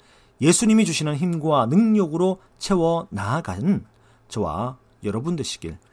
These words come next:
우리 주님의 이름으로 간절히 축복합니다. 두 번째 신앙의 모습은 바로 유다 고관들의 잘못된 신앙적 고집의 모습입니다.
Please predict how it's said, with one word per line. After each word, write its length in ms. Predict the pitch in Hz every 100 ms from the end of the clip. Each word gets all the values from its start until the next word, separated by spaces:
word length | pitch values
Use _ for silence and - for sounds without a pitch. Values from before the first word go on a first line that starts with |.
| _ _ _
우리 140 | - 98
주님의 300 | 110 92 98
이름으로 680 | 98 78 76 135 196 208 202
간절히 580 | - 80 80 69 113 139
축복합니다. 720 | - - 143 - - - - _ _ _ _ _ - _ _ _
두 140 | - 180
번째 520 | 247 202 131 87 80 -
신앙의 360 | - 143 151
모습은 580 | 117 - 107 185 110 76
바로 400 | - 87 135 220 - _ _ _ -
유다 520 | 127 165 143 85 - -
고관들의 760 | - 139 175 180 123 165 98 - -
잘못된 640 | - 113 123 254 - 87 73 _ _ _
신앙적 720 | - 135 131 131 117 123 120 _ _
고집의 720 | - 123 196 143 82 113 123 135
모습입니다. 800 | 92 - 147 - - 113 -